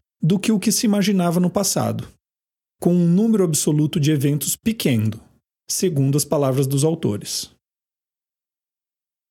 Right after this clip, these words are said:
O fato é que nós, clínicos, precisamos, a partir desses dados disponíveis, tomarmos decisões reais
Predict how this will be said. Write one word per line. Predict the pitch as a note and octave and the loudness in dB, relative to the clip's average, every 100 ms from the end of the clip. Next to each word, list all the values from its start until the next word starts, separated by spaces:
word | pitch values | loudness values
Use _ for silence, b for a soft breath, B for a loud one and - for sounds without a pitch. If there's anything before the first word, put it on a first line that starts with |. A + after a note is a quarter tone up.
| _ _ _ _ _ - | _ _ _ _ _ -4
O | |
fato | A3 E4 C#4 | -2 -2 -4
é | |
que | - D3 | -2 0
nós, | C3 D3+ B2+ - | 2 0 0 -2
clínicos, | E3 E3+ F3+ B2 - A2 - - _ _ _ _ | 0 2 2 0 -2 -4 -4 -8 _ _ _ _
precisamos, | - G3 A3 F#3 D3+ G3 G#3+ F3+ | -2 0 2 0 2 2 0 0
a | D#3 | 0
partir | D3+ C#3+ G#3+ | 0 0 -2
desses | A#3 G#3+ G#3 C#3 | 0 -2 -2 -2
dados | C3 B2+ B2 A#2 | 0 0 0 -2
disponíveis, | B2 - D#3 C3+ B2+ C#3 G#3+ - - - _ _ | -4 -2 0 2 2 0 0 -2 -6 -10 _ _
tomarmos | - G3+ D#3+ D#3 E3+ D#3 | 0 2 2 2 0 0
decisões | F#3+ - D#3 D#3+ D3 | 0 0 0 0 0
reais | A#2 F#3 G2+ C3+ D#3+ F3+ - | 2 2 2 0 0 -2 -4